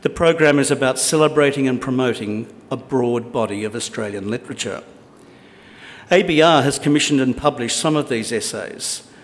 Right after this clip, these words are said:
The Reading Australia website has many others. Some of the A B R e-, essays have appeared in print. All of them are on the website. They are fine, succinct, original introductions to a body of regrettably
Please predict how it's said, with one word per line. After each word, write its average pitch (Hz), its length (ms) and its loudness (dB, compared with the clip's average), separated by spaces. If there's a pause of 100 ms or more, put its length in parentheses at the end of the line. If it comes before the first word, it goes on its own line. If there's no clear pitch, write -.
(200)
The 143 80 0
Reading 131 260 2
Australia 123 400 0
website 123 560 0
has 120 220 -6
many 107 260 0
others. 113 640 -6 (560)
Some 208 220 2
of 196 120 4
the 143 120 4
A 135 100 6
B 123 240 2
R 120 200 4
e-, 123 120 2 (220)
essays 123 520 0
have 123 80 -6
appeared 120 320 -4
in 107 160 -2
print. 110 500 -2 (440)
All 143 180 4
of 127 120 0
them 110 180 0
are 113 80 -4
on 107 100 -4
the 110 100 -2
website. 131 680 -6 (480)
They 131 120 0
are 127 100 4
fine, 143 500 2
succinct, 131 680 -2
original 131 400 0
introductions 117 720 -2
to 120 180 -6
a 117 40 -6
body 127 360 -4
of 120 220 -6
regrettably 120 680 -2